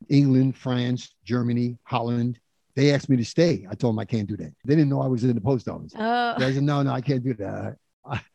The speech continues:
Speaker 1: I said, "I'm committed."
Speaker 2: I
Speaker 1: So
Speaker 2: have a job I have to go back to.
Speaker 1: Yeah, so that was nice. I got some, some, uh, great ideas over there, and, and I met a lot of people. And I ended up, uh,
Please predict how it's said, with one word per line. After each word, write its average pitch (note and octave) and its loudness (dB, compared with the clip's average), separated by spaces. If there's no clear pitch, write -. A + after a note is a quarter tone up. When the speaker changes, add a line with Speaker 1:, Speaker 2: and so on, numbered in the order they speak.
Speaker 1:
I D3 2
said, C#3 0
"I'm C3 0
committed." A2+ 4
Speaker 2:
I A3+ 0
Speaker 1:
So A#3+ 0
Speaker 2:
have A3+ 2
a A#3 -6
job B3+ 0
I G#3 -4
have G3+ -8
to G#3+ -10
go G3+ -4
back F3+ -4
to. G#3 4
Speaker 1:
Yeah, C3 4
so C#3+ 6
that F#3+ 2
was D3 2
nice. C3+ 0
I C3+ -4
got C3 -6
some, A#2+ 2
some, C3 0
uh, G#2+ -2
great A#2+ 4
ideas A#2 0
over A#2 -2
there, A#2 0
and, G#2 0
and G#2 -6
I G#2 -2
met A#2+ 2
a G2 -6
lot A2+ -4
of - -8
people. A2 0
And G#2 -6
I A#2 0
ended B2+ 6
up, G#2+ 2
uh, A2+ 2